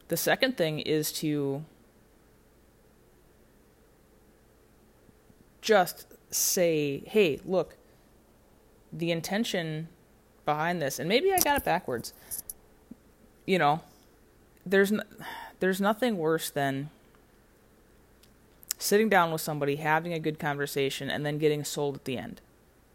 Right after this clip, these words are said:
There's something about that that just feels like, and I've done it too, and it, I've done it, and I, I haven't done it out of, like,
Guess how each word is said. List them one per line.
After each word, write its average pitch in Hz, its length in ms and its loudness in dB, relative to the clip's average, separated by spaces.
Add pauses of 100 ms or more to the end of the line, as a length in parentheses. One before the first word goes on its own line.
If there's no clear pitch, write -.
(2250)
There's 190 200 8
something 190 420 0
about 143 360 0
that 143 200 -2
that 135 380 0
just 170 280 0
feels 151 880 -2 (160)
like, - 160 -2
and 208 180 4
I've 170 340 0
done 175 220 2
it - 140 -4 (160)
too, 147 480 -4
and 160 120 -4
it, 160 240 -2 (520)
I've 175 160 4
done 202 180 4
it, 240 220 2
and 196 120 -2
I, 175 200 -2 (100)
I 160 120 -6
haven't 220 440 -2
done 180 200 2
it 180 160 0
out 151 200 -2
of, 160 160 -2
like, 139 440 -2